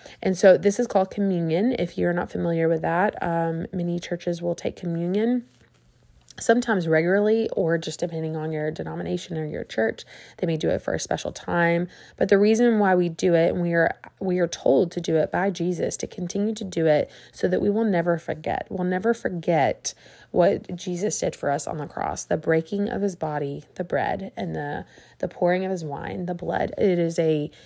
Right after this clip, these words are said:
it is a physical reminder and representation of what Christ did for us, um, during that Holy Week. So, um, Judas is named the traitor.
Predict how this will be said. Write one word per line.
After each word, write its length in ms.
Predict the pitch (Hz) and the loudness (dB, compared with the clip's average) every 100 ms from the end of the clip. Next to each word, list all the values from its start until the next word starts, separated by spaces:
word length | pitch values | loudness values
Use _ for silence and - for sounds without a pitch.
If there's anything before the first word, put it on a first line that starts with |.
| - - | -20 -2
it 120 | 170 | 0
is 160 | 165 160 | 2 2
a 280 | 147 143 | 0 -2
physical 720 | - - 202 202 226 - 208 185 | -6 0 2 4 2 2 2 2
reminder 640 | 175 156 151 160 175 180 | 2 0 -2 -4 0 0
and 180 | - 165 | 0 -2
representation 920 | 160 160 156 151 - 170 - 165 160 | -4 -4 -4 -8 -8 -8 -6 -8 -6
of 220 | - 165 | -6 -6
what 180 | - - | -6 -8
Christ 400 | - 175 156 - | -6 -6 -6 -8
did 260 | 170 156 156 | -6 -4 -6
for 540 | - 165 165 92 - - | -8 -4 -2 -4 -6 -10
us, 480 | 170 185 180 - - - - - - - | -10 -8 -8 -8 -12 -18 -20 -20 -12 -6
um, 560 | 160 175 202 214 208 - _ _ _ - 480 - 185 | -4 -4 -6 -8 -10 -12 _ _ _ -20 -20 -14 -4
during 340 | 180 175 165 | 0 0 -2
that 120 | - | -6
Holy 300 | - 170 165 | -6 -4 -4
Week. 300 | 202 277 - - _ - - - - _ _ _ _ _ _ _ | -6 -8 -10 -20 _ -20 -20 -20 -20 _ _ _ _ _ _ _
So, 520 | - - 196 147 - - _ _ _ _ _ _ - | 4 8 8 6 -2 -10 _ _ _ _ _ _ -6
um, 500 | 185 180 185 175 - - | 0 2 2 0 -4 -8
Judas 680 | 180 - 208 254 285 - - | -8 0 6 6 6 4 -4
is 340 | - 202 180 - | 2 2 2 -2
named 540 | 185 180 170 175 185 - | -2 0 0 0 -2 -2
the 100 | 180 | -4
traitor. 540 | - - 156 160 269 | -4 -2 0 2 0